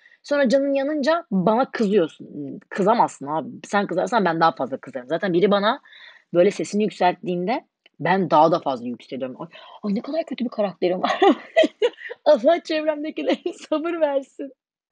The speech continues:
Aslında arkadaşlar işte böyle konuştum ama arkadaşlıkla bence çok iyiyim. Belki ileriki bölümlerde en yakın arkadaşlarımı alabilirim buraya. Onlarla arkadaşlık hakkında konuşabiliriz. Bunlar onu dinlerler tahminim.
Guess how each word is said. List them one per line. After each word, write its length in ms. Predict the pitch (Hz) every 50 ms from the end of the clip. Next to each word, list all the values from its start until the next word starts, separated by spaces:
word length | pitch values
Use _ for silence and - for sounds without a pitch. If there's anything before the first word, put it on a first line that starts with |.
| _ _ -
Aslında 420 | - 285 233 - - 311 302 269 202
arkadaşlar 560 | 156 151 - 156 135 131 131 - - 208 214
işte 200 | 202 - 226 214 - - - _ _ _ _ _ _ _ _ _ _ _ _ _ _ _ _ _ _ _ _ _ _ _ _ _ _ _ _ _ _ _ _ _ _ _ _ _ _ _ _ _ _ -
böyle 300 | 180 165 220 240 254 262
konuştum 420 | 262 - 240 233 220 - - 294
ama 220 | 349 339 180 160 170
arkadaşlıkla 600 | 170 - - 202 202 196 - - - 226 220 220
bence 240 | 208 202 208 220 208
çok 280 | - 196 - - -
iyiyim. 320 | 196 190 151 123 170 185 _ _ _ _ _ - - - _ _ _ _ _ _ _ _ -
Belki 340 | 143 151 143 147 - - 160
ileriki 300 | 147 135 135 131 - 143
bölümlerde 440 | 151 143 139 139 131 123 131 143 147
en 80 | 147
yakın 220 | 139 135 - - 143
arkadaşlarımı 640 | 135 139 - 151 135 135 - - 139 135 139 156
alabilirim 520 | 170 185 185 202 220 269 277 269 240 240 226
buraya. 720 | 220 214 214 208 196 180 170 170 175 170 180 170 - - _ _ _
Onlarla 480 | - 170 156 156 156 160 165 156 156 -
arkadaşlık 460 | 165 156 - 147 143 143 - - -
hakkında 280 | - - - 160 156 -
konuşabiliriz. 760 | - - 135 131 - - 143 143 135 131 135 175 196 - _ -
Bunlar 200 | 143 139 139 139
onu 180 | 135 135 131
dinlerler 440 | 135 139 135 131 131 131 127 120 123 _
tahminim. 560 | - 131 - _ - 127 123 131 156 190 226